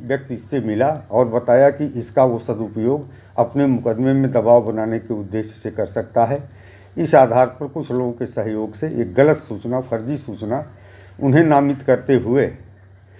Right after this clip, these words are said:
जिन लोगों ने इसको जेल भिजवाया था छेड़खानी के प्रकरण में, एक नई कहानी बनाने का प्रयास किया गया। फिलहाल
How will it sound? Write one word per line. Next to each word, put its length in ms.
जिन 160
लोगों 340
ने 200
इसको 360
जेल 240
भिजवाया 460
था 140
छेड़खानी 580
के 120
प्रकरण 480
में, 200
एक 220
नई 180
कहानी 360
बनाने 340
का 120
प्रयास 360
किया 200
गया। 220
फिलहाल 480